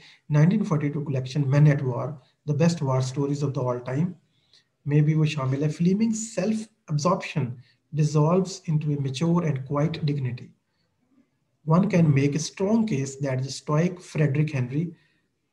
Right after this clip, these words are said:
is an outgrowth of his newly self-possessed and respectable Henry Fleming। So Rinaldi with his endless talk about the pretty girls and the frequent trips to the brothel, यहाँ पे हमें Rinaldi का पता चलता है, जो बहुत ज़्यादा बातूनी भी है और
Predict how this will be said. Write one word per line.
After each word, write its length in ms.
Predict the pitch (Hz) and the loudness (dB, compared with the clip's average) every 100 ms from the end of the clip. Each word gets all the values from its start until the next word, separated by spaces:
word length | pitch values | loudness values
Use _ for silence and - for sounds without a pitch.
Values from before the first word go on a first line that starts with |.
| _ _ - | _ _ 2
is 180 | 170 180 - - _ 165 | 4 4 0 -14 _ 0
an 260 | 147 143 - | 2 2 2
outgrowth 520 | 185 220 147 135 135 143 | 4 4 0 0 -2 -6
of 80 | |
his 200 | 131 131 | -4 -4
newly 440 | 135 139 165 170 185 | -2 0 2 2 0
self-possessed 920 | - - 139 147 - 127 131 131 - - _ _ - | -2 -4 -4 -6 -10 -6 -4 -6 -8 -16 _ _ -4
and 120 | 147 | 0
respectable 640 | 135 127 - 165 165 135 143 | 0 -2 -2 -2 -2 -4 -4
Henry 260 | 127 120 123 | -4 -6 -8
Fleming। 360 | - - - - _ | -10 -12 -14 -20 _
So 180 | - 190 | -2 4
Rinaldi 420 | 190 165 180 233 | 6 8 6 4
with 160 | 220 214 | 2 2
his 160 | 214 | 0
endless 440 | - 196 226 233 - | 0 0 2 0 2
talk 200 | 151 147 | 2 2
about 280 | 147 147 143 | 0 -2 -2
the 120 | 147 143 - - - | -4 -6 -10 -18 -4
pretty 280 | 226 233 165 | -2 0 2
girls 380 | 147 147 143 170 - - - 175 | 6 6 4 0 -4 -16 -10 -2
and 80 | 156 | -2
the 100 | 165 | 0
frequent 380 | 214 220 226 220 | -2 0 2 2
trips 320 | 214 220 - - | 2 -2 -4 -4
to 100 | 147 | -2
the 100 | 131 | 0
brothel, 560 | 135 165 151 123 127 127 - _ _ 151 | 0 0 -2 -2 -4 -10 -18 _ _ -4
यहाँ 160 | 143 | -2
पे 140 | 151 160 | 0 2
हमें 160 | 156 | 2
Rinaldi 460 | 147 147 143 160 170 | 4 4 4 4 4
का 80 | 151 | 0
पता 180 | 139 | -2
चलता 260 | 135 127 131 | -4 -6 -6
है, 80 | 143 | -6
जो 100 | 170 | -6
बहुत 380 | 170 - 170 196 | -6 -6 -4 -2
ज़्यादा 240 | 175 156 | 0 2
बातूनी 460 | 143 135 131 156 180 | 0 -2 0 0 2
भी 120 | 170 | 2
है 80 | 196 | 0
और 240 | 185 - | -2 -6